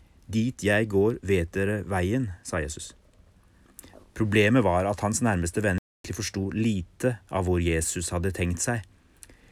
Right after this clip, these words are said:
Veien de hadde foran seg, var innhyllet i tåke på dette tidspunktet. Ikke en ukjent erfaring for de fleste av oss.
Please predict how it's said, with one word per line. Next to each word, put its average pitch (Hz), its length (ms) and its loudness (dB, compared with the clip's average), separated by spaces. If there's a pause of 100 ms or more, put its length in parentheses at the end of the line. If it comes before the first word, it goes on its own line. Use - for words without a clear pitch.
(240)
Veien 110 340 4
de 117 80 4
hadde 110 240 4
foran 101 400 0
seg, 123 320 2
var 104 160 0
innhyllet 92 720 -2
i 104 80 -4
tåke 107 560 -2
på 113 140 0
dette 90 260 -2
tidspunktet. 87 640 -6 (960)
Ikke - 300 0
en 175 100 0
ukjent 90 480 -2
erfaring 98 480 -2
for 98 160 -4
de 95 80 -2
fleste - 320 -2
av 90 160 -2
oss. - 220 -6